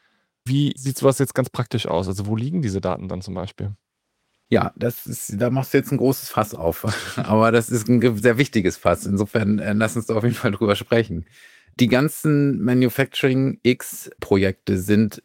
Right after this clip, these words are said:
Speaker 2: datensouverän angelegt. Also die Daten meines Zulieferteils oder meines Produktes, was auch immer, die liegen bei mir.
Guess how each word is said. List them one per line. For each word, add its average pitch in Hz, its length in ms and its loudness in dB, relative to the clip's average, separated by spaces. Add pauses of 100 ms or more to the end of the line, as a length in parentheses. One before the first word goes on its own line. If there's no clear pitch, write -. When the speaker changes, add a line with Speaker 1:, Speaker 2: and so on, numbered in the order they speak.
Speaker 2:
datensouverän 98 880 0
angelegt. 92 760 -6
Also 98 280 0
die 101 180 0
Daten 131 580 0 (500)
meines 120 680 2 (420)
Zulieferteils 151 800 2
oder 92 100 2
meines 82 300 0
Produktes, 127 500 0
was 101 160 -2
auch 104 140 -4
immer, 110 220 2
die 98 120 -4
liegen 107 280 2
bei 90 120 2
mir. 85 380 -2